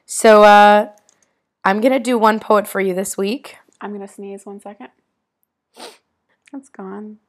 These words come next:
Speaker 1: Oh, that's unfortunate.
Speaker 2: Yeah.
Speaker 1: Do you wanna wait a second, or is it,
Speaker 2: No.
Speaker 1: like, gone, gone?
Speaker 2: No, I think it's gone, gone.
Speaker 1: Okay. Sorry.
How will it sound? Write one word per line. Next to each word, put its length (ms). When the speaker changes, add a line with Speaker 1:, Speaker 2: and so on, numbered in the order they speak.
Speaker 1:
Oh, 100
that's 160
unfortunate. 680
Speaker 2:
Yeah. 300
Speaker 1:
Do 80
you 40
wanna 160
wait 220
a 40
second, 500
or 80
is 80
it, 40
Speaker 2:
No. 60
Speaker 1:
like, 180
gone, 280
gone? 320
Speaker 2:
No, 80
I 140
think 160
it's 100
gone, 260
gone. 280
Speaker 1:
Okay. 160
Sorry. 380